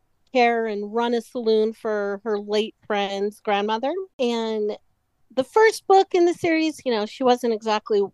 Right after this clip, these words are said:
what that welcome there, but fit in eventually. The grandma, Vivi,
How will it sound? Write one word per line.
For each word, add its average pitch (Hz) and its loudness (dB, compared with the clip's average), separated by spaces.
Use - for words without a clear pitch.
what 196 -4
that 208 -4
welcome 190 -6
there, 180 -4
but 185 -2
fit 349 6
in 294 8
eventually. 208 -2
The 220 -6
grandma, 254 6
Vivi, 220 0